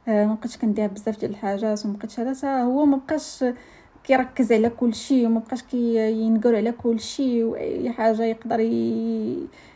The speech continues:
فهمتوني، اي حاجه يقدر يدير مع عليها مشكل وهذا. فحتى هو والله كان، فهذه هي اهم حاجه في العلاقه الزوجيه، هو التفاهم، هو الصبر، هو،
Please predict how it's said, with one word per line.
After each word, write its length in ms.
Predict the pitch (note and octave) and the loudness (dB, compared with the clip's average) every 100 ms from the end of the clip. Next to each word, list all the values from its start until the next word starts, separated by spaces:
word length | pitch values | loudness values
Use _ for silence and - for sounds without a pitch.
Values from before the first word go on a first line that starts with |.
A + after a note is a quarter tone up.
| - - | -20 0
فهمتوني، 460 | C4+ C4+ C#4+ A#3+ | 2 4 2 2
اي 120 | B3 | 0
حاجه 120 | A#3+ A#3 | 0 0
يقدر 240 | A#3 A#3 | 2 2
يدير 160 | A3+ A3 | 2 0
مع 120 | G#3+ | 0
عليها 280 | G#3+ A3+ A3 | 0 0 2
مشكل 540 | A3+ A3+ - C#4+ A#3 | 2 0 -2 0 0
وهذا. 340 | A3 A3+ E4 F#4 - _ - - - - - - - | 2 0 0 -4 -12 _ -18 -16 -16 -20 -16 -16 -2
فحتى 400 | A3 G#3 G#3 - | 0 0 -2 -2
هو 180 | A3 A#3 | 0 0
والله 200 | G#3+ F#3+ | 0 -4
كان، 240 | F#3+ - - - - - - | -6 -10 -12 -16 -20 -20 -4
فهذه 200 | D4 C#4 | 2 4
هي 220 | C4 C4+ C4 A#3 A3+ G#3+ G3+ G3 A#3 - - - - - - - - | 6 6 4 4 2 2 0 -4 -6 -6 -6 -8 -10 -14 -16 -14 -2
اهم 220 | A#3 A#3 | 0 2
حاجه 200 | A#3 A3+ | 0 -2
في 100 | G#3+ | -4
العلاقه 280 | - A3+ G#3 | -6 -6 -6
الزوجيه، 640 | G3 G3 G3 F#3+ G#3 F#3 G#3 - - - | -6 -6 -8 -8 -8 -8 -10 -18 -12 -2
هو 100 | A3 | 0
التفاهم، 680 | A3+ - G#3 G3+ G3 G#3+ C4 - - _ A3 | 0 -2 -4 -4 -2 -2 -2 -8 -20 _ -4
هو 100 | A#3+ | -2
الصبر، 480 | A#3+ - G3+ G#3 - _ - - - | -4 -8 -6 -6 -10 _ -20 -20 -2
هو، 180 | A3+ | 2